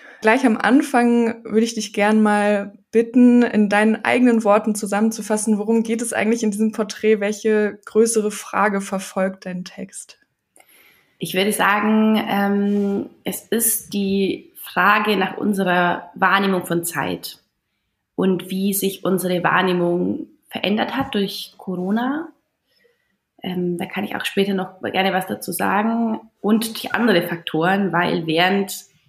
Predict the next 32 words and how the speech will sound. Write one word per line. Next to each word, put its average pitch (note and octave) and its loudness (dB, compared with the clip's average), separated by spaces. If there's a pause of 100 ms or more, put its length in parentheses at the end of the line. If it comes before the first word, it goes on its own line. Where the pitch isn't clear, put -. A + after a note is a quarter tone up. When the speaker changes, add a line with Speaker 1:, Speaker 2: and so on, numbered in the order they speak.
Speaker 2:
ich - -6
diesen F#3+ -2
Text G3 -2
geschrieben F#3 -2
habe, E3+ 0
ist - -10
der D3+ -4
Ukraine-Krieg - 2
passiert. - -8 (800)
Ähm, F3 0
und E3+ 0 (680)
das - 0 (1400)
wollte G3 0
ich G3+ -6
dann, F#3+ 0
äh, F#3 0
noch F#3 0
mal F#3 0
mit E3+ -2
reinnehmen F3 0
und - -2
habe - -10
dann F#3 -2
tatsächlich - -8
auch E3+ -6
noch E3+ -6
mal, E3+ -6
äh, E3+ -6
mit E3+ -8
ihm E3+ -4
drüber F3 -6
gesprochen. G3 -4